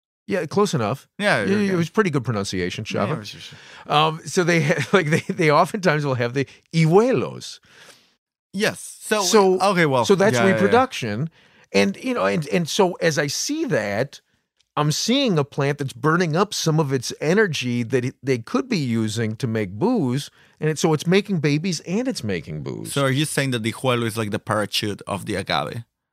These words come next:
Speaker 2: It knows it's destined to death, and it's throwing this, uh, emergency system in order to make children while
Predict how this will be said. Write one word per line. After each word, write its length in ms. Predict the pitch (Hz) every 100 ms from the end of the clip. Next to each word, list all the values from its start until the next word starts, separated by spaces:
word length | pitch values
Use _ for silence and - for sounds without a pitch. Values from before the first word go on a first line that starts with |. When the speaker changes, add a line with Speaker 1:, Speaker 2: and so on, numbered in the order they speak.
| _ _
Speaker 2:
It 120 | 120
knows 280 | 117 113 -
it's 120 | 113 101
destined 480 | 104 104 - 107 101
to 100 | 107
death, 420 | 95 82 92 -
and 360 | - 101 95 87
it's 200 | 95 -
throwing 360 | 104 98 95
this, 340 | 87 95 - -
uh, 220 | 95 92
emergency 600 | 113 117 120 110 107 -
system 600 | 98 113 - - 87 85 - - -
in 140 | - 120
order 180 | 101 101
to 140 | -
make 340 | 98 95 -
children 600 | - - 110 98 98 98 -
while 600 | 113 113 104 101 98 92